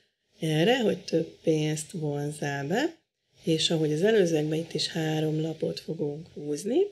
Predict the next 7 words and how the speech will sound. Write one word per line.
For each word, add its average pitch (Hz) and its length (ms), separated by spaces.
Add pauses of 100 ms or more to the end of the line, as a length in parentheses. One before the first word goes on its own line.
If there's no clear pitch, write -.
(880)
és 170 240
mind 202 180
a 165 80
három 170 600
egy-egy 165 300
lehetőséget 160 1000
fog 156 320